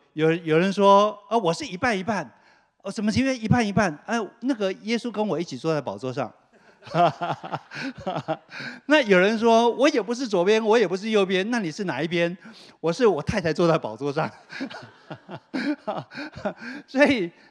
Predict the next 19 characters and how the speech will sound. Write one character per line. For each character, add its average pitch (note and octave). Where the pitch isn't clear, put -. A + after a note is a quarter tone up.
<laughs> -
我 A3+
爸 C4+
爸 G3+
妈 G#3
妈 G#3
坐 G#3
在 F#3+
宝 D#3
座 F3
上， F#3
其 -
实 D#4
种 G3
类 C4+
很 D#3
多 G3
的， C#3+
哈。 D#3+